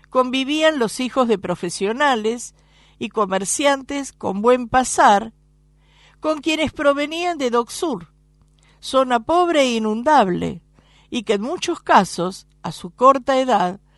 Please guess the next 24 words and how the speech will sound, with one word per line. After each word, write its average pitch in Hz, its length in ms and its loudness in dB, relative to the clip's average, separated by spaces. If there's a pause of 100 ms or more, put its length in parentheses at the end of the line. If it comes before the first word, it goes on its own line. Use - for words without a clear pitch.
(240)
trabajaban 311 760 2
para 220 420 0 (260)
parar 233 340 4
la 240 160 2
olla 190 480 0 (240)
en 214 160 -2
sus 226 280 -6
hogares. - 800 -8 (1800)
Pero 359 320 2 (280)
provinieran 381 680 0
de 254 140 0
donde 220 380 2
provinieran, 185 1120 0 (840)
en 302 140 -2
la 302 140 6
mi-, 302 220 -6 (180)
primera 311 500 0
hora 277 300 4
de 220 100 2
la 262 140 2
mañana 202 560 -2
de 247 140 -2
los 185 200 -2
lunes 185 720 0